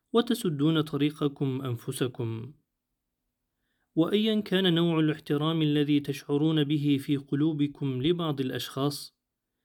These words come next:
فهذا شيء يخصكم أنفسكم. لكنكم إن عبرتم هنا وهناك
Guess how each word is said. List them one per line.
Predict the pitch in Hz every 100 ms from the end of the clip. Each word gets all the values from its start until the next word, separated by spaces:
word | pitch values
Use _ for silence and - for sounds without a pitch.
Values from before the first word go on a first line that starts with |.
| _ -
فهذا | 208 220 214 160 135
شيء | - 190 160 151 151 143 190
يخصكم | 202 - 147 151 143 - 127 131
أنفسكم. | 127 123 156 123 117 123 117 117 - _ _ _ _ _ _ _ _ _ _ _ _ _ _ _ -
لكنكم | 151 208 233 269 240 233 185 160
إن | 160 151
عبرتم | 143 139 180 185 160 147
هنا | 151 165 151
وهناك | 143 135 127 127 147 -